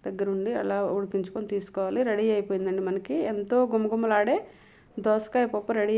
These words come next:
అయిపోయింది. ప్రతి ఒక్కరు మిస్ అవ్వకుండా చూడండి. నెయ్యి వేసుకొని తింటే మాత్రం చాలా బాగుంటుందండి. నెయ్యి ప్రియులు చాలామంది ఉంటారు, వారికి చాలా యూజ్ అవుతుంది ఈ వీడియో అయితే. మరి పప్పు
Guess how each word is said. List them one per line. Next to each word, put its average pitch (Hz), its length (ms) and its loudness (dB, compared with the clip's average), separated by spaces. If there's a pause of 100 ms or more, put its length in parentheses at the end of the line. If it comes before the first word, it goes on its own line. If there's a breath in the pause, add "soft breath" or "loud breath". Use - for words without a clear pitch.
అయిపోయింది. 202 480 2 (680 loud breath)
ప్రతి 190 220 -8
ఒక్కరు 190 300 -2
మిస్ 196 300 0
అవ్వకుండా 196 300 -2 (100)
చూడండి. 202 440 -2 (580 soft breath)
నెయ్యి 220 380 0
వేసుకొని 233 460 0
తింటే 220 200 -2
మాత్రం 220 300 0 (140)
చాలా 208 260 0
బాగుంటుందండి. 202 680 -2 (180)
నెయ్యి 214 260 0
ప్రియులు 220 340 -2
చాలామంది 208 500 0
ఉంటారు, 202 320 0 (500 loud breath)
వారికి 196 240 -2 (140)
చాలా 202 220 0 (120)
యూజ్ 208 220 0
అవుతుంది 196 440 0 (200)
ఈ 202 120 0
వీడియో 208 280 2
అయితే. 196 300 2 (680 loud breath)
మరి 190 180 -2 (220)
పప్పు 196 260 -2